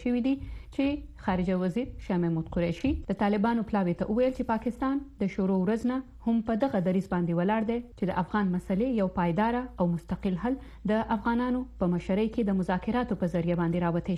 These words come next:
شي، او دا هم چې پاکستان تمه لري چې د افغانستان قیادت به په افغانستان کې د امن دپاره د دغې امن معاهدې په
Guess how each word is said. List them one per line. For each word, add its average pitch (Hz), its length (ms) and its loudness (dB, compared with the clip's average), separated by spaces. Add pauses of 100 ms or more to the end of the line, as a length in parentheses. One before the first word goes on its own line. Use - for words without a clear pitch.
شي، 190 100 -2 (160)
او 190 60 4 (100)
دا 220 80 2
هم 233 180 0
چې 190 240 -4
پاکستان 170 640 -2
تمه 247 200 2
لري 277 200 2
چې - 320 -4
د 165 160 -2
افغانستان 170 640 -2 (240)
قیادت 165 480 0
به 262 80 2 (320)
په 226 80 2
افغانستان 254 640 0
کې 277 560 -4
د 180 340 2
امن 254 240 2
دپاره 254 380 0 (400)
د 170 160 2
دغې 233 460 0
امن 220 280 4
معاهدې 170 540 2
په 165 100 -4